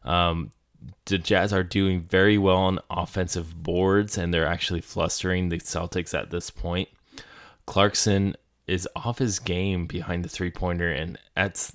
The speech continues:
at, like, two three-pointers in a row, the Celtics didn't even, like, close in on him when he was wide open, just knowing that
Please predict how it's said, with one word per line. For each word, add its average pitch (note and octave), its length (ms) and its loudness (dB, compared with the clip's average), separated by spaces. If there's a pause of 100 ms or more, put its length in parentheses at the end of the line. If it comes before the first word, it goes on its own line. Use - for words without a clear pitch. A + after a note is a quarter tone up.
at, - 280 -6
like, E2+ 300 -8
two A2 240 2
three-pointers G#2+ 760 -2
in G2 100 0
a F2+ 60 0
row, F2 220 2
the G#2+ 120 -4
Celtics - 540 -4
didn't G#2 180 -4
even, F2+ 200 -6
like, - 200 -8
close F2+ 420 0
in F#2 200 0
on F2+ 180 0
him F2+ 200 -6
when F2 120 -4
he F2 80 -4
was E2 160 -6
wide E2 260 -2
open, E2 340 -6
just F2+ 180 -4
knowing F2 400 -4
that E2+ 260 -4